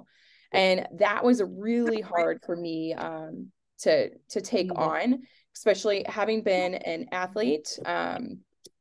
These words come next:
Speaker 1: my whole life. I had a really hard time adjusting to that after having a C-section, because I didn't realize, number one, that I wasn't gonna be moving for eight weeks. I didn't quite comprehend what that looked like or what that was.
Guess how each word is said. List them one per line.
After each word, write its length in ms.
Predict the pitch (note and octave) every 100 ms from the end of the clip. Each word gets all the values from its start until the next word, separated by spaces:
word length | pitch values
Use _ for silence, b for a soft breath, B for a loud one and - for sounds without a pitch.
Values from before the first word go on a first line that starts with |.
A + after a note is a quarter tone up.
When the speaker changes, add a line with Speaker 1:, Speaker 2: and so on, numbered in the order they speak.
| -
Speaker 1:
my 160 | G3+
whole 240 | G3 A3+ F#3+
life. 440 | E3+ F#3 E4+ - _
I 60 | F#3
had 120 | G3+
a 40 | F#3+
really 260 | G3+ G#3
hard 180 | G#3+ F#3
time 220 | - F3+
adjusting 500 | F3 E3 D#3+ D3+ F3+
to 80 | E3+
that 280 | D#3+ D#3 D#3+
after 260 | E3+ E3 E3
having 220 | D#3+ D3+
a 40 |
C-section, 600 | D3+ D3+ C#3+ - - G2 G#2
because 220 | F#3+ -
I 80 | F3
didn't 240 | G#3+ G#3
realize, 640 | A#3 C4 A3 E3 D#3+ - - _ _ _ _ -
number 260 | A#3 B3+ A3+
one, 500 | A3 A3+ A3 G#3 A#3+ -
that 400 | G#3 F3+ E3+ -
I 60 |
wasn't 280 | G#3 A3+ B3
gonna 120 | B3
be 100 | A#3+
moving 420 | G3+ F3+ F#3+ A3 A#3+
for 140 | B3
eight 180 | B3 A#3+
weeks. 260 | C4 B3
I 80 | F#3+
didn't 220 | F#3+ G3+ -
quite 200 | - G3
comprehend 1040 | F#3+ G#3 G3+ G3+ F3+ F3 G3+ F3 F3+ G#3 B3+ B3 - _ _
what 280 | F3+ F#3+ F#3+
that 160 | F3+
looked 260 | - E3 -
like 240 | G3+ A3+
or 60 | F3+
what 200 | F3 E3+
that 160 | E3+ E3
was. 600 | D#3+ D#3+ G#3 C#4+ D#4